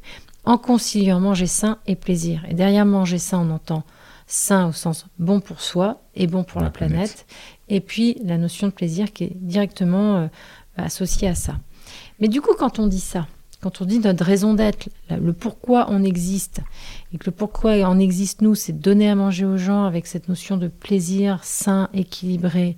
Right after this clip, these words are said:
Speaker 2: Mmh.
Speaker 1: et bon pour la planète, bah, finalement, on n'a pas dit conserve de poisson.
Speaker 2: Non, non, c'est ce que j'allais vous dire. On n'entend pas mer, on n'entend pas poisson,
Speaker 1: Voilà.
Speaker 2: on n'entend pas, euh, sardine.
Speaker 1: Alors, en même temps, quand on fait ce qu'on fait, c'est-à-dire des conserves de poisson, c'est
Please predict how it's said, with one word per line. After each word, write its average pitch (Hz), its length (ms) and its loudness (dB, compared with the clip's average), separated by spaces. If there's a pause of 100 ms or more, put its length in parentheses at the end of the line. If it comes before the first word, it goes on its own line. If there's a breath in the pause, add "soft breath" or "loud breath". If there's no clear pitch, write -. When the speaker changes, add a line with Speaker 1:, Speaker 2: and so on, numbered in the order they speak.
Speaker 2:
Mmh. 170 180 0
Speaker 1:
et 160 40 2
bon 202 160 0
pour 185 160 -8
la 156 100 -4
planète, 202 500 -2 (920 soft breath)
bah, 175 280 2
finalement, 175 580 2 (140)
on 170 40 2
n'a 160 120 0
pas 156 180 -6
dit 185 120 -2
conserve 170 400 -6
de 170 80 -4
poisson. 226 380 -4 (100)
Speaker 2:
Non, 98 100 0
non, 113 240 4
c'est 76 200 -2
ce - 100 -6
que 101 80 2
j'allais 92 160 6
vous 95 140 2
dire. 104 200 4
On 85 140 0
n'entend 95 260 2
pas 95 140 4
mer, 123 540 6
on 101 60 -2
n'entend 95 260 -2
pas 92 120 2
poisson, 90 360 0
Speaker 1:
Voilà. 123 160 8
Speaker 2:
on 117 40 6
n'entend 92 260 2
pas, 90 180 2
euh, 85 120 4
sardine. 82 480 0 (200)
Speaker 1:
Alors, 240 300 4
en 190 100 2
même 190 200 2
temps, 302 200 2 (120)
quand 202 220 -2
on 196 60 0
fait 247 180 0
ce - 80 -4
qu'on 196 140 -2
fait, 196 320 -6 (140)
c'est-à-dire 156 340 -6
des 151 100 -8
conserves 170 360 -6
de 156 80 -4
poisson, 269 420 -6 (180)
c'est - 220 -4